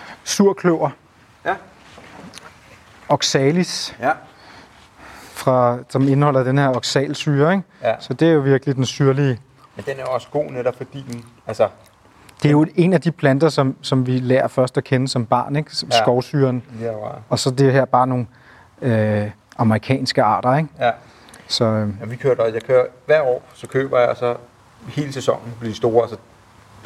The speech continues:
Speaker 2: de kan så ikke holde ude i haven.
Speaker 1: Nej.
Speaker 2: Øh, i hvert fald ikke den røde. Er ikke en røde, der ikke kan holde ude?
Speaker 1: Jo, der er, altså, de er lidt, der er flere forskellige røde, men det her, den hedder Vulcano.
Speaker 2: Ja.
Speaker 1: Vulcanicola hedder den.
Speaker 2: Ja,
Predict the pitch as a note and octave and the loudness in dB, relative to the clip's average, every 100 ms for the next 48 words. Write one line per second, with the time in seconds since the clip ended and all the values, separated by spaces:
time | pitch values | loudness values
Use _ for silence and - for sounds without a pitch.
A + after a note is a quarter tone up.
0 | - A2 G#2+ G#2+ G2+ G2+ G#2 G#2+ G#2+ G#2+ | -18 -8 -6 -6 -2 -2 -2 -6 -4 -2
1 | B2 A2 - _ - - - - - A2 | -2 -4 -18 _ -20 -20 -20 -20 -10 -4
2 | G#2+ G2+ G2 A2+ A2 A2 - A2+ G2 G2+ | -4 -4 -2 -4 -4 -10 -10 -10 -6 -6
3 | G2+ G#2+ A#2+ C3+ - - - - - - | -6 -8 -10 -12 -18 -20 -20 -20 -20 -10
4 | - B2+ C3 B2 B2 A#2+ - A#2+ A#2+ A#2 | -4 -2 2 4 4 2 -2 -8 -6 -6
5 | A#2 B2 A#2+ G#2 - - B2 A2 - - | -10 -6 -2 -2 -2 0 0 0 -6 -4
6 | - G#2+ B2+ A2+ A2+ - - C3 B2+ - | -2 -2 0 2 2 -2 0 2 2 2
7 | C#3 C3 C3 C#3 - C#3+ C3+ A#2+ B2 B2 | 2 4 4 0 -2 0 0 2 2 2
8 | B2+ B2+ C3 C3 B2 B2+ A2+ A#2 A2 B2 | 4 4 2 2 2 2 0 -2 -2 -2
9 | A2 B2 A#2 - - - A#2+ - - - | 0 -2 -4 -8 -6 0 0 0 -12 -20
10 | - - - - - - - - - - | -20 -20 -20 -20 -20 -20 -20 -20 -20 -8
11 | - B2+ - B2 A#2 A2+ B2 A2 A#2 A2+ | 0 0 0 -2 0 0 0 2 2 0
12 | - - G#2 D2 | -4 -8 -8 -8